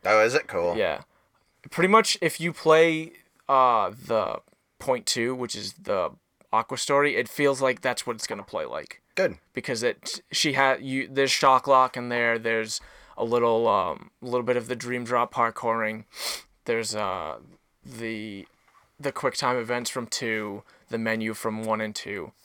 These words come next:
Speaker 1: Yeah, that sounds
Speaker 2: The, yeah, and then the game looks gorgeous. I'm excited for the worlds they announced.
Speaker 1: Does look very pretty, and I am very excited for the Big Hero six world.
Speaker 2: I know.
Speaker 1: I
Speaker 2: I, I rolled my eyes a little bit that they're bringing Olympus back. I don't want them to bring back any old worlds.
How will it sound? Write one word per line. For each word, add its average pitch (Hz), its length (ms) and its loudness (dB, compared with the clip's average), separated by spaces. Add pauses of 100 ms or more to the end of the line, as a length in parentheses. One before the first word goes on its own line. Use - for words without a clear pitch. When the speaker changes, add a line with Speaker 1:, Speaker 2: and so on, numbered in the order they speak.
(520)
Speaker 1:
Yeah, 113 120 4
that 113 200 4
sounds 139 600 0
Speaker 2:
The, 135 160 2 (320)
yeah, 135 360 4
and 135 120 -4
then 139 140 0
the 139 100 2
game 156 240 4
looks 160 240 2
gorgeous. 143 600 2
I'm 135 140 0
excited 135 400 -2
for 135 80 -8
the 123 100 2
worlds 117 320 2
they 120 180 0
announced. 117 280 0
Speaker 1:
Does 117 200 4
look 110 140 2
very 92 320 4
pretty, 85 440 0
and 90 220 -6
I 85 140 -8 (200)
am 98 160 -6
very 98 260 2
excited 90 420 2
for 90 80 -12
the 82 60 -8
Big 76 200 -8
Hero 80 240 0
six - 280 -6
world. 67 240 -4
Speaker 2:
I - 260 -10
know. - 100 0 (760)
Speaker 1:
I 90 340 6
Speaker 2:
I, 151 360 6
I - 20 6
rolled 170 280 6
my 165 280 8
eyes 147 120 4
a 143 60 0
little 156 200 4
bit 151 340 4
that 143 260 -2
they're 139 120 2
bringing 139 360 2
Olympus 131 380 0
back. - 180 -2
I 147 160 6
don't 180 320 8
want 190 180 8
them 185 140 4
to 160 80 2
bring 156 220 4
back 139 200 4
any 135 140 0
old 127 200 0
worlds. 82 380 -6